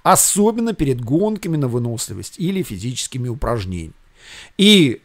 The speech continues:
общие выводы этого обзора такие. Таким образом, все пять диет, рассмотренных в обзоре, могут быть применены к выносливым спортсменам в соответствии с текущими метаболическими потребностями спортсменов.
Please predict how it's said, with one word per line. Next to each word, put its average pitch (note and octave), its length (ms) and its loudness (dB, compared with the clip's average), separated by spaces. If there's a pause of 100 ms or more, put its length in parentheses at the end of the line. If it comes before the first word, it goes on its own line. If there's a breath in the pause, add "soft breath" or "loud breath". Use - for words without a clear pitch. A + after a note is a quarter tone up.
(160)
общие E3 600 4
выводы C3 720 0
этого A2+ 560 -6
обзора G#2+ 580 0
такие. - 500 -10 (640 soft breath)
Таким C#4+ 360 4
образом, F3+ 400 6
все B3 400 2
пять F#3+ 400 0
диет, B2 400 -2
рассмотренных F3+ 840 0
в C#3 60 0
обзоре, C#4 460 -2
могут A3+ 360 0
быть F3+ 280 -4
применены D#3+ 580 0
к - 100 -16
выносливым D#3 540 -4
спортсменам C#3 720 -4
в - 40 -6
соответствии G3 580 -6
с F3 100 -6
текущими C#3 640 -6 (240 loud breath)
метаболическими C#3 840 -2
потребностями C#3+ 1000 -6
спортсменов. B2+ 1300 -6